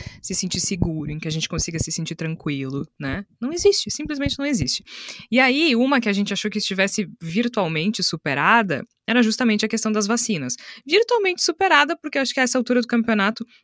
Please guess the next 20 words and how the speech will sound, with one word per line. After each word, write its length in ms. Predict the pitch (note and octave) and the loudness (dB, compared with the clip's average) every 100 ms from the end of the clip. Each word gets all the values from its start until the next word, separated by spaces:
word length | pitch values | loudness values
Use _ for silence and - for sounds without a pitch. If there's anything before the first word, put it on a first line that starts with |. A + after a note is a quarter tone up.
| - | 0
mesmo 300 | F3 G#3+ A#3 | 4 8 8
que 120 | A3+ | 6
exista 520 | G3+ E3 F#3 - F3+ | 4 2 0 0 0
alguns 420 | C#3+ C#3+ D3+ F3+ E3+ | 0 -2 -2 0 2
antivax 540 | E3+ E3 D#3 D#3 - | 0 -2 0 0 2
dementes 580 | E3 D#3 D3+ E3 - - | 0 2 0 -2 -4 -4
por 140 | - | -2
aí, 180 | D3+ C#3 | -2 0
a 60 | F#3 | 0
gente 260 | F#3 - | 0 -2
entendeu 540 | G3 G3+ G3 D3+ E3 A#3+ - - - _ _ _ _ | -2 -2 -2 0 0 0 -4 -20 -20 _ _ _ _
é 120 | F3 | 0
possível 560 | A3 - F#3+ - F#3 F3 | 2 0 -2 -2 -2 -2
perceber 360 | E3+ F3 F#3+ F3+ | -2 -2 0 0
que 80 | F3 | -2
a 40 | |
população 440 | E3+ E3 E3 E3 | -4 -4 -2 -2
brasileira 380 | E3+ D#3+ E3+ D3+ | -2 -2 0 -2
quer 220 | D3 E3 | -2 -2
vacina, 560 | D#3 - - G3 A#3 A#3+ | -2 -4 0 4 6 4